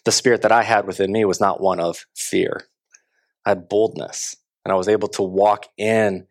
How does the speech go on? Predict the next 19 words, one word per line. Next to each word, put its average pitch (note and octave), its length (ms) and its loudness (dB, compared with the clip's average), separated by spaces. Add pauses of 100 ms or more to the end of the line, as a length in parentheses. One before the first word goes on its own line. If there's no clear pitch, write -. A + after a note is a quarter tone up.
(420)
that E2 180 -2
boldness. F2 680 -4 (680)
We B2+ 180 2
are B2+ 280 4
meant, G#2 540 -6 (380)
you A#2+ 280 2
and A#2+ 80 4
I, F#2 320 0 (400)
for - 180 0 (140)
action A#2+ 680 -2 (460)
and - 160 -2
adventure A2 920 -2 (200)
because - 260 -4
that's G#2 280 0
what A2+ 160 -6
Jesus F#2+ 520 -2
has F2 540 0 (360)
for F#2+ 400 0
us. - 280 -10